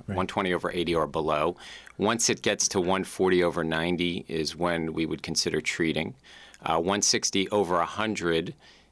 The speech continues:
Speaker 2: is, uh, stage two hypertension, which is a more severe form of the condition. And when it gets to the one eighty plus range, that's more of a, uh,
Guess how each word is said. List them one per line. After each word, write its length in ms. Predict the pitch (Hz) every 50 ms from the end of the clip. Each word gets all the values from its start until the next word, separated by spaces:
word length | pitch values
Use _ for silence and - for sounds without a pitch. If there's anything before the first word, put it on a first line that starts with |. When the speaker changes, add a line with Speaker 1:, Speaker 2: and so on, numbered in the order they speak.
| _ _
Speaker 2:
is, 460 | - - 85 80 80 78 76 - -
uh, 240 | 87 80 76 78 76
stage 440 | 76 - - - 104 92 87 - -
two 180 | - - 110
hypertension, 640 | 92 87 82 80 - 80 - - 82 80 - - 85 80
which 160 | 80 78 -
is 120 | 82 78
a 40 | 82
more 220 | 80 80 82 80
severe 420 | 78 - - 78 65 82 82 82 80
form 440 | - - - 85 82 80 78 76 71
of 80 | 69
the 80 | 71 71
condition. 520 | - - 71 69 73 73 - 82 82 82 - - - - - - - -
And 100 | - 87
when 120 | 92 98
it 80 | 98 -
gets 200 | 120 113 - -
to 100 | - 101
the 160 | 90 92 87
one 380 | 87 80 78 90 98 101 98 98 -
eighty 240 | 104 95 92 87 82
plus 440 | - - - - 107 107 - - -
range, 560 | 113 110 110 110 113 113 110 - - - -
that's 440 | - - 101 98 101 - - - -
more 240 | 92 90 90 87 85
of 100 | 73 80
a, 280 | 82 78 78 73 73
uh, 160 | 71 73 73